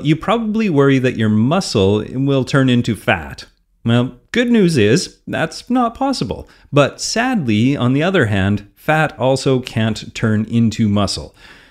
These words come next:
The truth is that fat and muscle are different types of body tissue. Fat is adipose tissue and muscle is protein, and one can't change into the other. When you slack off on your workouts and let your diet fall apart, it may look like your muscle is turning into fat, but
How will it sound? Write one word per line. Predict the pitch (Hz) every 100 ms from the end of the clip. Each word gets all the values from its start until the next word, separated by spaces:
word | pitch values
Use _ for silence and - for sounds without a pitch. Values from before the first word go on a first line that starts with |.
| _ -
The | 127
truth | - 262 247
is | 127 107 113
that | 113 -
fat | - - 143 143 -
and | 117 127
muscle | 110 101 - 117 120
are | 90
different | 85 87 - 117 131 139
types | - 98 101 127
of | 127
body | 175 165
tissue. | - 95 - 73 73 _ _ _
Fat | _ 87 85 107
is | 98 87 -
adipose | 95 90 92 80
tissue | - 92 151 160
and | 131 131
muscle | 123 117 143 147 143
is | 131
protein, | - 135 131 80 71 -
and | 107 110 107
one | 123 131 135
can't | - 117 117 117
change | - 104 101 95 -
into | 107 104 - 104
the | 101 101
other. | 90 85 71 - _ _ _ _ _
When | 107 107
you | 95
slack | - 98 87 107
off | 104
on | 95
your | 85
workouts | 92 208 - 131 139
and | 113
let | 107 104
your | 92
diet | 101 101 87
fall | 92 82
apart, | 82 104 104
it | 113 117
may | 120 131
look | 120 120 135 131
like | 107 101
your | 104
muscle | 98 92 98
is | 90
turning | - 107 95
into | 90 82
fat, | - 107 98 92 -
but | 107 104